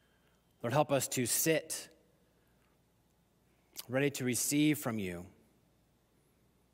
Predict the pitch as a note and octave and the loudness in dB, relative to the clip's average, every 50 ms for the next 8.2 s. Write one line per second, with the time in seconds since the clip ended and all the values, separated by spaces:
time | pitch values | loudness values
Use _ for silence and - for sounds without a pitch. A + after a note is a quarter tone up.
0 | _ _ _ _ _ _ - - A2+ A2 A2 G#2+ G#2+ G#2+ B2+ C3+ D3 D3 C3+ A#2 | _ _ _ _ _ _ -10 -6 -6 -4 -4 -6 -6 -2 0 2 4 4 4 4
1 | G#2+ G2+ G#2 G2+ G2 - - - B2+ C3+ C#3 C3 B2 A2+ F2+ G2 F#2+ F#2 - - | 2 0 -2 -4 -6 -8 -6 -2 0 4 4 4 4 2 0 -4 -8 -8 -10 -10
2 | - - C3 C#3 C#3 C3+ B2 A#2 G#2+ G2+ G#2 G2 - - - - - - C#3+ D3+ | -6 -2 0 2 2 2 2 2 0 -2 -4 -6 -10 -12 -14 -12 -6 -2 0 2
3 | E3 E3+ D#3+ C3+ B2 A2 G#2 F#2+ G2 A2 A2+ A2+ B2 C#3+ E3+ F#3 F#3 D3+ B2 C3+ | 4 4 4 2 2 0 -2 -4 -4 -4 -4 -4 0 4 6 6 6 4 4 0
4 | A2+ G2+ F#2+ F#2 G2 - - - C#3+ C#3+ D3+ D#3+ D#3+ - B2 A2 G2 G#2 A2 A2 | -2 -2 -4 -6 -8 -10 -2 2 6 6 6 6 4 0 -4 -6 -4 -4 -6 -4
5 | A2+ C#3+ D#3+ C#3 - - - - - A#2 A#2+ D#3+ G3 G#3+ - - D3+ F#3 F3+ F#3 | 0 0 -2 -2 -4 -10 -16 -10 -8 0 4 4 4 4 2 4 6 8 8 8
6 | - - - - F3 F3 F3 F3 F3 D#3+ - - D3+ C#3 B2+ D3 C3+ - - - | 6 2 -2 -2 0 2 4 4 2 2 2 0 0 2 2 2 0 0 -4 -14
7 | - - - - C3 D#3+ D#3+ E3+ F3 E3 D3+ D3 C#3 D3 C3+ B2+ A#2+ A2+ - - | -20 -10 -4 2 4 4 6 6 4 4 4 4 4 2 0 0 -2 -2 -4 -4
8 | - - F2+ | -6 -8 -8